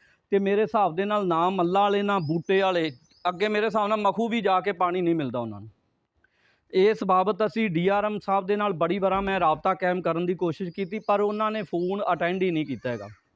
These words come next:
ਕਾਰਨ ਕੀ ਹੈ? ਕਿੰਨਾ ਕਾਰਨਾਂ ਕਰਕੇ, ਕਿਉਂਕਿ ਹਰੇਕ ਤੁਹਾਨੂੰ ਇੱਥੋਂ ਜਿਹੜੇ ਸਫ਼ਰ ਕਰਨ ਵਾਲੇ ਨੇ, ਉਹਨਾਂ ਦੇ ਨਾਲ ਆਪਾਂ ਮਿਲਾਇਆ ਹੈ। ਉਹਨਾਂ ਨੇ ਦੱਸਿਆ ਕਿ ਇੱਥੇ ਪਾਣੀ ਨਹੀਂ। ਹੁਣ ਬੱਚੇ ਵੀ ਹੁੰਦੇ ਨੇ ਛੋਟੇ-ਛੋਟੇ, ਹੁਣ ਇਸ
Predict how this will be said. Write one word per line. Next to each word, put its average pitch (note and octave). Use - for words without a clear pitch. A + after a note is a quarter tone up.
ਕਾਰਨ F#3
ਕੀ A3
ਹੈ? A3
ਕਿੰਨਾ A#3+
ਕਾਰਨਾਂ G3
ਕਰਕੇ, F#3+
ਕਿਉਂਕਿ G3
ਹਰੇਕ F3
ਤੁਹਾਨੂੰ F#3+
ਇੱਥੋਂ G3
ਜਿਹੜੇ F#3+
ਸਫ਼ਰ F3
ਕਰਨ F3+
ਵਾਲੇ E3+
ਨੇ, F3+
ਉਹਨਾਂ F#3
ਦੇ F#3
ਨਾਲ E3+
ਆਪਾਂ E3+
ਮਿਲਾਇਆ D3+
ਹੈ। E3+
ਉਹਨਾਂ A3+
ਨੇ A#3
ਦੱਸਿਆ G#3+
ਕਿ A3
ਇੱਥੇ G#3+
ਪਾਣੀ G3
ਨਹੀਂ। G3+
ਹੁਣ G3
ਬੱਚੇ F3
ਵੀ G#3+
ਹੁੰਦੇ F3+
ਨੇ F#3+
ਛੋਟੇ-ਛੋਟੇ, F#3
ਹੁਣ F#3
ਇਸ F3+